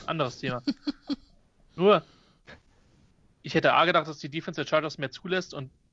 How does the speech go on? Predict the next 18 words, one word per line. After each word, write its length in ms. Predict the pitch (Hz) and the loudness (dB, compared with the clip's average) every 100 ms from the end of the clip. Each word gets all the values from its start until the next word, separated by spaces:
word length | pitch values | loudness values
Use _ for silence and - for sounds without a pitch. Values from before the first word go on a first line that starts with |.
| _ | _
und, 540 | - 135 135 135 127 143 | -8 -6 -4 -8 -6 0
äh, 320 | 135 131 131 | 2 2 2
und 240 | 135 123 | -2 8
B, 160 | 135 147 | 10 10
dass, 340 | 147 131 - | 6 2 -4
dass 380 | - 135 131 - | 0 2 0 0
L 160 | 139 135 | 2 4
A 340 | 139 147 - - | 4 4 0 -4
offensiv 460 | 143 156 131 147 - | -6 -6 -4 -4 -2
nicht 200 | 135 - | -4 -2
so, 200 | 135 131 | -2 -2
nicht 140 | 127 | -4
so 80 | - | -6
gut 160 | 120 117 | -6 -8
scoren. 280 | - 123 | 0 2
Aber 140 | 127 127 | 2 4
da 140 | 131 | 4
waren, 180 | 135 139 | 4 2